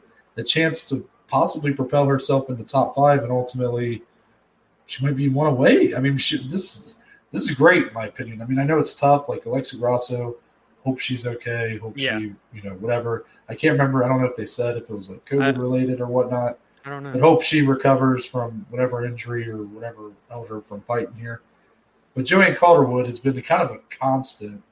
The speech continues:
Speaker 1: in this top of the division, but hasn't, you know, she's the one person probably in that top six or seven that hasn't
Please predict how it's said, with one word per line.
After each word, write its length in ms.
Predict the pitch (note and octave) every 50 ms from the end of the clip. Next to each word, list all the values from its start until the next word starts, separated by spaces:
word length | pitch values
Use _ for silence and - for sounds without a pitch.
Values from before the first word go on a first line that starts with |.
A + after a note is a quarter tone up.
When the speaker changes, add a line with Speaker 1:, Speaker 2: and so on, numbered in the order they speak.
| _ _ A2
Speaker 1:
in 80 | G#2
this 300 | G#2+ G#2+ G#2+ - - -
top 400 | - - - C3 A#2+ A#2+ - -
of 40 | -
the 60 | A2 G2+
division, 460 | G2+ G#2 - A2+ G#2+ G#2+ G#2 G2 F#2+
but 140 | - G2 -
hasn't, 380 | - A#2+ B2 B2 - - - - _ _ _ _ _ _ _ _ _ _
you 60 | G#2+ G#2+
know, 60 | G2+ G2+
she's 260 | - - - A#2 - -
the 80 | B2+
one 560 | A#2+ A#2 A#2+ B2+ C3+ C3+ C3 C3 B2+ B2 B2 - _ _ _ _ _ _ _
person 400 | - D3 C#3+ C#3 - A2+ A2 A2+
probably 320 | - A#2+ A#2+ A#2+ A#2 A#2+ A#2+
in 80 | A#2
that 180 | A#2 A2+ A2 -
top 280 | - - A#2 A2 - -
six 280 | - C3 - - -
or 60 | G#2+
seven 340 | - - C3 C3 B2+ A#2 - -
that 120 | G#2 G2 -
hasn't 360 | A#2+ A#2+ A#2 - G#2+ A2 -